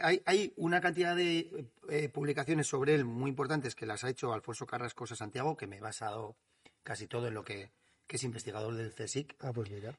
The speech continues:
Speaker 1: Y es curioso porque ti-, también, aparte de la parte científica, tiene varios artículos sobre, eh,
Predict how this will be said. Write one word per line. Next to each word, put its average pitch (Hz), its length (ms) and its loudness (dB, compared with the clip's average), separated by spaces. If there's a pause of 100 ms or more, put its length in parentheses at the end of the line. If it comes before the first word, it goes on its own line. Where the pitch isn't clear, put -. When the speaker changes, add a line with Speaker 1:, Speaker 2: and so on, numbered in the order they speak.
Speaker 1:
Y 131 100 0
es 160 100 2
curioso 220 340 0
porque 175 160 2
ti-, 180 280 -4
también, 156 440 -4
aparte 147 360 2
de 185 60 4
la 170 120 4
parte 165 280 -2
científica, 180 560 0
tiene 170 420 0 (340)
varios 151 400 2
artículos 160 640 -2 (260)
sobre, 117 920 -2 (500)
eh, 110 960 -8